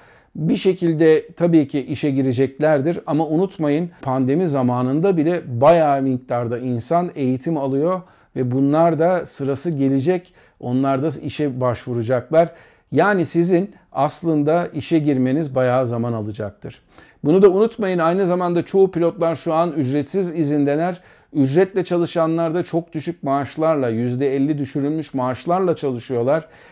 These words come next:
Hani siz demiştiniz ya, "Ben parası için pilot olacağım." diye, o para zaten yüzde elli şu an azalmış durumda. Onun dışında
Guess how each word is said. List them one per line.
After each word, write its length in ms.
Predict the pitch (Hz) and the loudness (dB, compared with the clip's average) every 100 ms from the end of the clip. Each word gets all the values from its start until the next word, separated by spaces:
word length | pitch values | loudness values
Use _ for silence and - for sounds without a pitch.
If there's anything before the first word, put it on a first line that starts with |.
| - | -4
Hani 220 | 151 180 | 0 0
siz 280 | - 180 156 | 2 0 4
demiştiniz 580 | 170 175 - 208 214 180 | 2 2 -2 -2 0 2
ya, 300 | 156 120 - _ _ | 2 2 -4 _ _
"Ben 340 | 135 156 180 170 | 4 4 4 2
parası 400 | 156 165 165 214 | 2 2 2 -2
için 280 | 185 175 | 0 -2
pilot 300 | 147 147 139 | 0 0 2
olacağım." 480 | 151 135 127 131 123 | 2 2 4 4 4
diye, 300 | 127 147 175 175 - _ | 2 2 0 -6 -18 _
o 160 | - 156 | -4 0
para 240 | 151 139 | 2 2
zaten 400 | 135 151 139 156 | 4 4 4 2
yüzde 440 | 143 135 135 135 131 | 2 2 2 2 2
elli 180 | 139 | 0
şu 160 | 143 135 | -4 -4
an 200 | 135 147 | -2 -2
azalmış 600 | 139 117 123 123 147 - | -2 -2 0 0 -2 -4
durumda. 460 | 131 113 107 127 160 - _ _ | -8 -6 -4 -4 -6 -10 _ _
Onun 360 | - 139 202 202 | 0 4 4 6
dışında 560 | 170 160 135 135 160 | 4 4 0 2 0